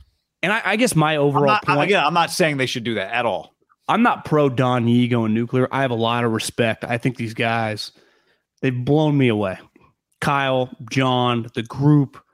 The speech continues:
Speaker 1: Obviously, Parag's been doing deals for a decade, signing sweet contracts. They know what they're doing. But, like, Jeff Bezos, every move he didn't make worked out. You know,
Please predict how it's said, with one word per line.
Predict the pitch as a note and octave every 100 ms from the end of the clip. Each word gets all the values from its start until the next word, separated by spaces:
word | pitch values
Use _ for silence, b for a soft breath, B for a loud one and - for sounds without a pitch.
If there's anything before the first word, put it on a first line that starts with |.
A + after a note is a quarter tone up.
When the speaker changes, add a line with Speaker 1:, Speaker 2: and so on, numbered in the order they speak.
| _ -
Speaker 1:
Obviously, | C#3 - B2
Parag's | - C3 B2+ A2+
been | A2+ A2+
doing | A#2+ A2
deals | A#2+ A#2 A2
for | A2
a | G2+
decade, | B2 B2 - A2 A2+ -
signing | B2 A2
sweet | G#2 A#2+ A2+
contracts. | A#2 G#2+ G#2 G#2 G2 - - _ _ _ _ -
They | D3+
know | D#3
what | C#3+ A2
they're | G2
doing. | G2 D#2+ - _ _ _ _ _ _ -
But, | B3 E3+
like, | D3 B2+ - _ _ _ -
Jeff | G3 B2+
Bezos, | D#3 C#3+ A2 -
every | D#3+ D3+
move | D3 C#3
he | B2+
didn't | B2+ A2
make | B2 A#2+ - -
worked | A#2 G#2 A2+
out. | A2 G#2 -
You | C3
know, | A2